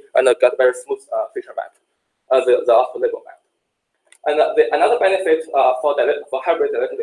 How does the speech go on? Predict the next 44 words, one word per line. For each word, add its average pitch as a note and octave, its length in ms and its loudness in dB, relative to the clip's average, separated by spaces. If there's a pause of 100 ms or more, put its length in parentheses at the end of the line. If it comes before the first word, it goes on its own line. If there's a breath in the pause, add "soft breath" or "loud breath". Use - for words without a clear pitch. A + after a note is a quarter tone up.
convolution - 460 -6
is - 100 -14
that C3+ 300 -6 (180)
it D3 160 -4
can C3+ 220 2
enlarge D3 320 6 (140)
the B2+ 80 4
recept-, B2 340 -2 (160)
the C3 240 0
receptive - 340 -16
fields - 320 2
in - 60 -20
the B2+ 160 -6
network - 320 -10 (100)
effectively - 540 -6 (100)
in - 220 -20
place. - 300 -4 (400)
By C3+ 100 2
that E3 160 4
we E3+ 100 -2
mean E3 220 0
you D3 80 -14
can C3+ 160 -12
just C#3+ 260 -8
simply E3+ 460 -4 (500)
change, D#3+ 320 -2 (200)
change D#3+ 320 -6
the C3 80 2
dilation B2+ 340 2
rate. - 240 0 (160)
For C#3 80 -2
example, C3+ 320 -2
increase B2+ 420 -10
the, A#2+ 80 -8
the, A#2 600 -6
the A#2 240 -2
rate C#3 180 -2
from, - 240 -6
uh, - 40 -4 (140)
two C3 240 -4
to - 160 0
five C3+ 240 4
or A2 140 -6
nine. A#2 300 0